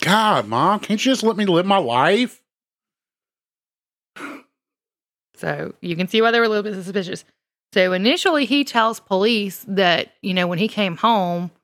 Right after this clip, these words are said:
Speaker 2: after he found out that his mom's car wasn't there, he went to bed. So that's what he had told in-, them initially. They later find out that is not true. He had lied. He had actually gone back out. Once he saw his mom wasn't there, he went back out and partied.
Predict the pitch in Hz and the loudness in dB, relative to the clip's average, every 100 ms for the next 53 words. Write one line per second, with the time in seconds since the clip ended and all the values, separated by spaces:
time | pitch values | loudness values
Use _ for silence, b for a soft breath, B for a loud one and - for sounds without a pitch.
0 | _ _ _ _ 190 185 196 175 185 151 | _ _ _ _ -2 0 0 0 0 0
1 | 185 175 180 170 165 226 247 190 180 180 | 0 0 0 0 2 0 0 -2 0 0
2 | 170 185 185 - 151 160 82 55 - - | 0 -4 -6 -10 -2 -2 -2 -8 -16 -18
3 | 156 175 202 233 214 190 170 170 143 175 | -4 -2 0 0 0 0 -2 -2 -6 -8
4 | 175 170 160 170 165 - - 50 - _ | -10 -10 -8 -6 -8 -10 -14 -16 -18 _
5 | _ _ _ _ _ _ _ _ _ _ | _ _ _ _ _ _ _ _ _ _
6 | _ _ - 175 180 190 233 240 226 190 | _ _ -14 -8 -2 0 2 2 0 2
7 | 180 180 165 160 156 170 180 190 - 320 | 0 0 0 2 2 2 2 0 0 0
8 | 277 - 175 170 165 180 226 233 101 131 | 0 -2 -4 -4 -2 2 2 2 -4 -10
9 | 180 170 - 233 233 254 190 180 185 190 | -10 -8 -4 -4 -4 -4 -2 0 2 0
10 | 180 170 170 196 196 196 214 202 170 165 | 0 0 0 -2 0 -2 0 0 0 2
11 | 208 214 170 156 160 214 233 165 156 117 | 2 0 -2 -4 -6 -4 -6 -4 -6 -6
12 | - 160 - 85 | -6 -8 -8 -16